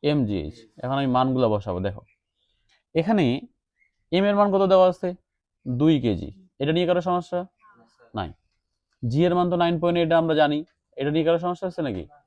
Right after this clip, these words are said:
নাই। এখন এইচ এর মানটা লাগবে। এখন আমরা কার কাজ করতেছি এটা বলতো? গতিশক্তির কাজ। কার কাজ করতেছি?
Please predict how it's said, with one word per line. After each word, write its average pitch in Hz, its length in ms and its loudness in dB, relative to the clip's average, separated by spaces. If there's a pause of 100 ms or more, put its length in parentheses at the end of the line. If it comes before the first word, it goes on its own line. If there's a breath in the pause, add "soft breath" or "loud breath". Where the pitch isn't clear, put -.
(640)
নাই। 101 200 -8
এখন 120 120 -8 (120)
এইচ 180 180 0
এর 185 100 2
মানটা 127 240 2
লাগবে। 76 240 -6 (840)
এখন 151 220 -2
আমরা 170 140 2 (100)
কার 185 220 8
কাজ 196 180 2
করতেছি 190 320 -2
এটা 170 160 4
বলতো? 170 220 2 (400)
গতিশক্তির 170 560 0
কাজ। 98 120 4 (640)
কার 156 160 6
কাজ 175 160 0
করতেছি? - 340 -2